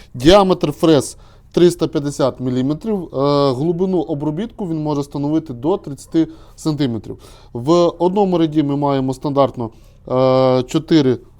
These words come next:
ножи, де чотири ножи, всього в нас іде чотири ряда, де чотири ряда. Один з них знімається, тому ви можете ширину обробітку зменшувати до вісімдесяти п'яти сантиметрів. Якщо вам потрібна, скажімо так,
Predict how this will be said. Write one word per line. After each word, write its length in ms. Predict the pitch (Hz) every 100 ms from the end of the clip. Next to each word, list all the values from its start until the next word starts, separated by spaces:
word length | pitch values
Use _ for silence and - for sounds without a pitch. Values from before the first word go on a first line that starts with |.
| - -
ножи, 420 | 123 139 143 233
де 120 | 254 214
чотири 300 | - 226 202
ножи, 240 | 196 185
всього 380 | - 170 160 147
в 40 |
нас 200 | 135 131
іде 180 | 135 131
чотири 420 | 131 131 135 123
ряда, 320 | 127 170 233 240 - - 170
де 80 |
чотири 340 | 165 - 180 165
ряда. 280 | 160 160 151 - - -
Один 420 | 160 160 165 139
з 100 | 131
них 260 | 143 113 110
знімається, 640 | 120 151 208 240 240 147
тому 260 | - 151 151
ви 140 | 143
можете 520 | 143 143 131 139 127
ширину 440 | 117 143 135 139 131
обробітку 560 | 120 139 135 135 127
зменшувати 720 | 117 147 131 127 120 120 117
до 280 | 117 135 120 - - - -
вісімдесяти 680 | 135 160 156 131 135 120
п'яти 280 | 127 135 214
сантиметрів. 720 | 226 240 233 208 185 175 151
Якщо 320 | 120 127 - 151
вам 120 | 131
потрібна, 400 | 131 135 117 120
скажімо 300 | - 117 113
так, 160 | 117